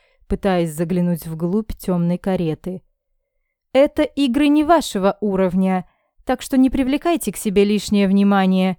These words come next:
решила я немного надавить, и в это мгновение со стороны калитки, установленной для стражи, подбежал совсем молодой солдат. «Приказ герцога Назарата!»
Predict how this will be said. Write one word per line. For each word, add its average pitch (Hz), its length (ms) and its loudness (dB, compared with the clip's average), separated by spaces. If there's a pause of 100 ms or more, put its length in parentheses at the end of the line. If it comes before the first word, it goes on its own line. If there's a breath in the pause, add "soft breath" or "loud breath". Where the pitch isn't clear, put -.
(560)
решила 175 440 -4
я 175 220 -2
немного 175 420 0
надавить, 185 600 -2 (280 soft breath)
и 214 80 -2
в 196 60 -2
это 214 180 0
мгновение 208 720 2
со 196 160 -4
стороны 196 440 0
калитки, 208 640 -4 (240 soft breath)
установленной 190 760 0
для 185 180 0
стражи, 175 600 -2 (300)
подбежал 185 540 0
совсем 196 480 -2
молодой 180 480 0
солдат. 170 640 -4 (500)
«Приказ 277 440 2
герцога 269 480 0
Назарата!» 277 720 4